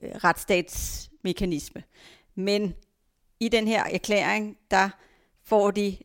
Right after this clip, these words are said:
nogle forsikringer om, altså, de skal ikke, det her, det gælder ikke, øh, det er ikke noget, de skal tage personligt. Det er, det her handler ikke om, at, øh,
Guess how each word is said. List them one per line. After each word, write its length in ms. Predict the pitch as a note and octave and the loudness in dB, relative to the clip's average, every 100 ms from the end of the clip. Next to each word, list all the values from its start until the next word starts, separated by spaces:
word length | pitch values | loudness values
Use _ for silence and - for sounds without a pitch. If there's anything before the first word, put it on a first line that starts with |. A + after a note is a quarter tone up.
| - | -4
nogle 220 | E3+ D3+ | -2 -2
forsikringer 720 | F#3 F3 C#4 C#4+ D4 C#4 C4 A#3+ _ - | -4 0 0 2 0 2 0 -2 _ 6
om, 460 | G#3 G#3 - G3+ _ _ _ _ - | 6 4 -16 -18 _ _ _ _ -4
altså, 140 | G3 | -2
de 140 | G#3 A3 | -2 4
skal 160 | B3 | 6
ikke, 300 | A#3+ - _ _ - | 6 0 _ _ 0
det 100 | B3 | 4
her, 160 | A#3+ - - | 6 4 0
det 140 | A#3 | 4
gælder 220 | A3 G#3 | 4 6
ikke, 140 | G3 G3 G#3+ - | 4 2 -6 2
øh, 640 | F#3+ E3+ E3 D#3+ D#3 D#3+ | 4 6 4 2 0 -2
det 80 | G#3+ | 0
er 100 | A3 | 0
ikke 160 | G#3+ | 2
noget, 180 | G#3 G3 | 0 0
de 60 | G#3 | 0
skal 140 | G#3+ | -2
tage 140 | - | -2
personligt. 520 | - E3+ - - - _ _ - | -4 -4 -8 -10 -18 _ _ 4
Det 280 | G#3+ - | 6 8
er, 200 | F#3+ F#3 F#3+ - - | 8 8 6 -6 -2
det 80 | A3 | 4
her 160 | G#3+ G3 | 4 6
handler 280 | G3+ G3 | 4 4
ikke 340 | G3 F#3 F#3 G#3 | 2 2 2 4
om, 220 | F3 D#3+ | 4 2
at, 260 | F#3+ - - | -4 -8 -4
øh, 120 | D#3 | -4